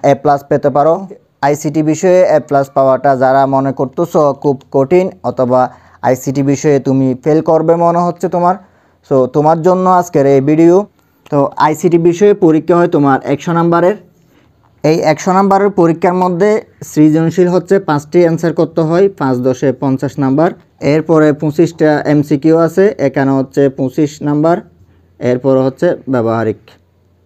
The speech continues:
পঁচিশ নাম্বার, টোটাল হচ্ছে একশো নাম্বার। আইসিটি বিষয় থেকে আটটা প্রশ্ন সৃজনশীল আসে, আটটা প্রশ্ন থেকে তোমাদের, আহ, পাঁচটা প্রশ্নের উত্তর লিখতে হয়।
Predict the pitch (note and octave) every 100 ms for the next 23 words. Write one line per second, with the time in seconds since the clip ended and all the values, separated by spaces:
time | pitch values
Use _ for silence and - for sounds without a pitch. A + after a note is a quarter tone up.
0 | _ _ B2+ A#2+ B2 - G#2+ F#2+ F#2 _
1 | _ _ _ - B2 D3 D3+ D3+ E3+ G3
2 | - _ _ _ _ _ _ _ - B2+
3 | - A2+ G2 F#2 - _ _ _ C#3 C#3
4 | D#3+ D3+ D3 D3+ E3+ E3+ F3 F3 F3+ -
5 | C#3+ - E3 E3+ D3+ - C#3+ C#3 D#3 D3
6 | C#3 E3 D#3 D#3 F3+ - C3+ - E3 D#3
7 | D#3+ C#3 C#3+ C#3+ C3+ C3+ D#3+ F3 - _
8 | _ B2+ B2 C3 C#3 - F3 E3 - F3
9 | D#3+ A#2+ A#2+ A#2 A#2 G#2+ G2+